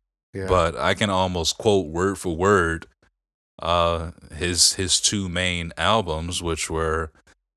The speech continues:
Speaker 2: um, uh, Delirious and Raw. You know, Delirious, his first comedy album. Did you, did you watch that? <sighs> Have you ever seen it?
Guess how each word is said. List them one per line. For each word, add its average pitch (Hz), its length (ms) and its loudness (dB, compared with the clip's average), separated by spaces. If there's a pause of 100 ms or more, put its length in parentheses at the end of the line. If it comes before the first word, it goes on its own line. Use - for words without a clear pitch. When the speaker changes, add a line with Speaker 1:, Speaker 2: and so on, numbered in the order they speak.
(100)
Speaker 2:
um, 80 580 -4 (4000)
uh, 87 220 0
Delirious 90 800 2 (140)
and 82 520 0 (600)
Raw. 120 380 4 (1300)
You 87 80 -6
know, 87 100 -2
Delirious, 87 680 0 (200)
his - 140 -6
first - 520 -2
comedy 92 300 -2
album. 98 300 0
Did 85 140 -4
you, 90 180 -8 (120)
did 95 140 -4
you 117 80 2
watch 139 240 8
that? 170 200 6 (1500)
<sighs> - 20 -8
Have - 880 -6
you 101 60 6
ever 104 100 4
seen 107 220 2
it? 139 120 -6